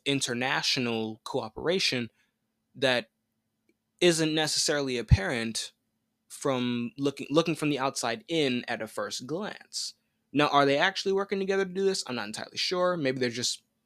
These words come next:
really good opportunists, and they see that the time of change has come, and it's essentially now or never. They're either gonna have their independence now, or they're not gonna have it at all.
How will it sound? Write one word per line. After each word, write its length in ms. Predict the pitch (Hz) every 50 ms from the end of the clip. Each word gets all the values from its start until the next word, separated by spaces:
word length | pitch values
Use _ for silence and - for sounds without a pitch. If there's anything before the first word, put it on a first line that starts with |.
| _ - 135 120 _ _ _ _
really 400 | - 139 131 151 180 175 156 156
good 300 | 151 147 147 160 156 147
opportunists, 960 | 143 135 135 - 135 - - - 196 170 139 127 123 - - - - - - - - - - - _ _ _ _ _ _ _ _ _ _
and 560 | 127 131 135 135 135 131 131 131 131 131 123 - -
they 180 | 135 135 131
see 280 | 127 - - - 156 139
that 160 | 131 127 123 - _ _ _ _ _ _ _ _
the 200 | 156 143 156 143
time 420 | - - - 170 165 160 160 151
of 120 | 139 131 -
change 440 | - - 175 160 156 147 143 131 -
has 160 | 127 117 -
come, 460 | - - 202 165 139 123 123 120 - _ _ _ _ _ _ _ _ _ _
and 260 | - 135 139 135 135 135
it's 420 | 131 131 - - - - - -
essentially 420 | - 147 - 190 165 160 - 151 139
now 260 | 143 151 147 143 135
or 120 | 123 123
never. 340 | 139 160 156 123 - - - - -
They're 160 | 120 127 127
either 100 | 131 135
gonna 160 | - 135 131 151
have 200 | 190 196 202 180
their 120 | 170 170
independence 440 | 165 156 - 170 156 151 151 143 -
now, 320 | 139 127 120 117 117 120 _ _ _ _ _ _ _ _ _ -
or 120 | 143 147
they're 100 | 151 175
not 180 | 208 196 143 156
gonna 140 | 190 208 220
have 160 | 226 220 214
it 80 | 208
at 80 | 240 254
all. 200 | 226 - -